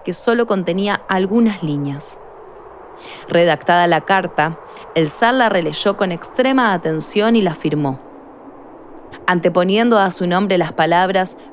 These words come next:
"Bitpo Semou", que significan "así sea", fórmula sacramental de los emperadores rusos. La carta, introducida en un sobre,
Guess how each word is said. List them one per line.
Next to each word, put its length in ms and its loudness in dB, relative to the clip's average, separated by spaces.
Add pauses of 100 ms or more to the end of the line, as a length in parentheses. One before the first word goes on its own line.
(100)
"Bitpo 560 -2
Semou", 600 0 (360)
que 100 2
significan 800 -2 (280)
"así 260 -2
sea", 460 -4 (800)
fórmula 560 2
sacramental 760 -2
de 100 0
los 160 -4
emperadores 720 0
rusos. 520 -8 (1160)
La 180 -2
carta, 460 0 (240)
introducida 760 2
en 120 0
un 120 -2
sobre, 520 0